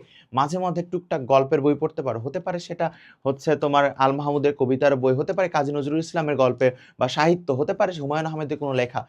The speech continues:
তুমি পড়ে যেটা তোমাকে মানসিকভাবে তৃপ্ত দিবে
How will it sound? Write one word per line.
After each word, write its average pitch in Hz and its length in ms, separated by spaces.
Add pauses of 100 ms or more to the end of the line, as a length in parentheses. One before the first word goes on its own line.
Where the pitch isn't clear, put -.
(280)
তুমি 175 160
পড়ে 202 300
যেটা 202 200
তোমাকে 185 320
মানসিকভাবে 165 680
তৃপ্ত 190 320
দিবে 131 260